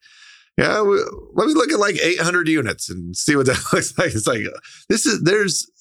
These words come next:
there's a lot of demand. They're getting very good reception in the market. They're putting, they're getting ready to start building towards their A here in a couple of months once they get their, their first couple of customers live and paying.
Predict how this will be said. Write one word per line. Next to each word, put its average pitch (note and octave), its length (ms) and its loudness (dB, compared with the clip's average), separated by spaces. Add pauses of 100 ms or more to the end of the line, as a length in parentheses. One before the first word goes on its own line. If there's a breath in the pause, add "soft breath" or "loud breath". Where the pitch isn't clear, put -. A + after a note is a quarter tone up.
there's C#3+ 220 6
a D3+ 40 4
lot D#3 220 2
of D3 80 0
demand. C3 360 2
They're B2 80 2
getting A2 380 2
very B2+ 320 4
good A2 240 0
reception G#2 640 0
in G#2 120 0
the F#2+ 80 2
market. C#3+ 480 0
They're G2 80 -6
putting, G#2 400 -2
they're A#2 120 0
getting G#2+ 200 0
ready G2+ 240 0
to F#2 200 2
start F#2 280 0
building F#2+ 240 0
towards F#2 340 -2
their E2+ 300 0
A F#2+ 380 0 (440 soft breath)
here F#2 260 2
in E2 80 -2
a - 60 -4
couple - 240 0
of F#2+ 80 0
months G2 300 0
once G2 180 0
they - 100 -2
get F#2+ 200 -2
their, F2 400 -2
their G2 140 -2
first - 320 0
couple F2+ 200 -2
of F2 80 -4
customers G2+ 520 -2
live F2+ 320 0
and F#2 120 -6
paying. A#2 380 -2